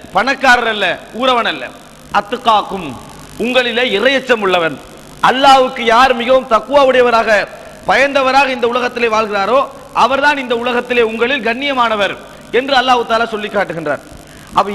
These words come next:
இஸ்லாம் எங்களுக்கு முதலாவது சொல்லி தருகின்ற அடிப்படை என்ன தெரியுமா? இந்த உலகத்தை அனுபவிப்பதிலே, இந்த உலகத்திலே ஒரு விஷயத்திற்கு உரிமை கொண்டாடுவதிலே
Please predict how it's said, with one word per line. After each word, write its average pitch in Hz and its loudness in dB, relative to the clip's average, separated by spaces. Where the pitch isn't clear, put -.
இஸ்லாம் 285 4
எங்களுக்கு 247 0
முதலாவது 262 2
சொல்லி 240 -4
தருகின்ற 233 -2
அடிப்படை 262 0
என்ன 226 0
தெரியுமா? 202 0
இந்த 247 2
உலகத்தை 262 0
அனுபவிப்பதிலே, 226 0
இந்த 247 4
உலகத்திலே 269 2
ஒரு 233 0
விஷயத்திற்கு 240 -4
உரிமை 285 0
கொண்டாடுவதிலே 226 0